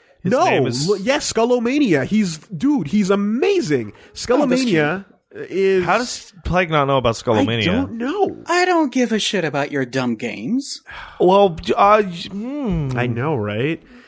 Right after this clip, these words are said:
Speaker 2: Sc-, uh,
Speaker 1: That's on point.
Speaker 2: Well, that's fine, but let me educate you, uh, if you would, for a moment. Skull-
Speaker 3: Sure. Tell me
Speaker 2: Skull-
Speaker 3: all about Skullomania.
Speaker 2: Skullomania was a character that,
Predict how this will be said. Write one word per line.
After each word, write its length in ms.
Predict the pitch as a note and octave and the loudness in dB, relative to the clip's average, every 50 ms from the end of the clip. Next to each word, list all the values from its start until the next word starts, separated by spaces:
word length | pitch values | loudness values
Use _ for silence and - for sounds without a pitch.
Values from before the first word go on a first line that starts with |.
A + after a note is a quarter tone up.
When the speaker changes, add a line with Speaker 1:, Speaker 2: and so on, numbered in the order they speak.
| _ _ _ - | _ _ _ -16
Speaker 2:
Sc-, 220 | - - - - E3 | -14 -12 -8 -6 -4
uh, 220 | C3 D#3 D#3+ D#3+ | -2 0 0 2
Speaker 1:
That's 280 | F3 A3+ C4+ B3+ - - | 2 0 0 0 0 0
on 220 | G3 F3+ E3 D3 | 2 2 2 0
point. 560 | - - D#3+ F3 F3 D#3+ D3+ C#3+ D3 - _ - | 0 0 2 2 2 2 0 -2 -4 -6 _ -8
Speaker 2:
Well, 400 | C3 C#3 C#3 D3 D3 D3 C#3+ C#3 | -4 -2 0 0 0 0 -2 -2
that's 220 | D3 C#3+ C#3+ - | -4 -4 -6 -6
fine, 320 | - - A2+ G#2+ G#2+ A2 | -8 -6 -6 -4 -4 -6
but 120 | A2 A2+ F#2+ | -6 -6 -4
let 120 | B2+ C3 C3+ | -2 -2 0
me 100 | C#3+ - | 0 2
educate 460 | B2 A#2+ - B2 - - B2+ G#2 - | 0 0 0 -4 -4 -2 -2 -2 -2
you, 300 | F#2+ G2 F#2 F#2 F#2+ - _ _ _ | -4 -4 -4 -6 -6 -8 _ _ _
uh, 400 | - G2+ G2 F#2 F2+ F2+ F2+ E2+ - | -4 -2 -2 0 0 -2 -2 -2 -2
if 160 | G#2+ G#2+ - | -4 -4 -4
you 120 | A2+ A2 G#2+ | -4 -4 0
would, 300 | G2+ G2 F#2+ G2 F#2 - | 0 2 2 0 -2 -2
for 160 | - G2+ G2+ | -2 0 0
a 40 | G2 | 0
moment. 360 | G2 G2 F#2 F2+ F#2 - - | 0 -2 -2 -2 -4 -6 -8
Skull- 300 | - - C3+ C3+ C3 C3 | -8 -8 -6 -4 -4 -2
Speaker 3:
Sure. 340 | B2+ - F#4+ - - - - _ _ _ - | 0 0 0 0 -2 -4 -8 _ _ _ -8
Tell 120 | - B3+ B3 | -2 0 0
me 60 | A#3+ A3 | 2 2
Speaker 2:
Skull- 80 | F#3+ F3 | 2 2
Speaker 3:
all 40 | E3+ | 2
about 200 | D3+ D3 C#3 C3+ | 2 2 0 0
Skullomania. 960 | - - - - - C3+ C#3 C#3 C3+ C3 A#2+ A2+ G#2+ G2+ - - - - - - _ _ | -2 -6 -6 -2 0 0 2 2 2 0 0 -2 -4 -6 -10 -12 -14 -16 -18 -20 _ _
Speaker 2:
Skullomania 800 | - - - A#3+ B3+ B3 G#3+ F#3+ F3 E3 D#3 D#3 D3+ D3+ C#3 | -18 -8 -4 -2 -2 0 0 0 0 2 0 0 0 0 0
was 260 | A#2+ C3 C3+ C3+ C3 B2+ | 0 0 0 0 0 -4
a 20 | B2+ | -4
character 540 | - C#3 C3 C3 B2+ - C3 B2 B2 B2 A#2+ | -2 0 0 0 -2 -2 -4 -2 -2 -2 -4
that, 380 | G#2 A2 G#2 G2+ G2+ F#2+ - | -4 -4 -4 -4 -4 -6 -8